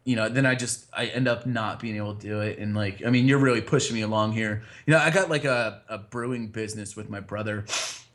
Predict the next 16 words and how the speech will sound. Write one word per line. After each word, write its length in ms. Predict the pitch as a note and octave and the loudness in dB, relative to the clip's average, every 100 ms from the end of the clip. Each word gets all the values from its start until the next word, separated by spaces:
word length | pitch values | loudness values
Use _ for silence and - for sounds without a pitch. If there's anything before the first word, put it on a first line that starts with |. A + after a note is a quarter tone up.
| _ | _
Um, 420 | - G2+ G2 G2 F2 | 0 2 0 -4 -4
we're 120 | B2+ | 0
called 280 | D3 C3 A2+ | 4 2 2
Active 460 | A#2 A2 A#2 G#2+ | 0 0 -6 -8
Brewery. 580 | - B2 A#2+ B2 B2+ A#2+ - _ _ | -6 -2 0 0 0 -2 -8 _ _
Uh, 480 | - A2+ G#2+ G2+ G2 - | -4 0 2 0 -2 -2
we, 200 | C3+ B2+ | 2 2
we 220 | B2 A#2+ | 2 -4
brew 500 | A#2 B2+ C#3 C3+ C3+ - | -2 4 4 4 0 -6
a 40 | C3+ | 2
lot 200 | C3+ D3+ | 4 6
of 100 | C3 | 4
beer. 600 | C#3 C#3 C#3+ C#3+ C#3+ - | 4 4 4 2 -4 -8
Um, 540 | A2 G#2+ G#2 G#2 G2+ - _ | -6 -4 -4 -4 -8 -14 _
I 100 | A#2+ | 0
love 420 | B2 A#2+ B2 A2+ | 2 4 2 0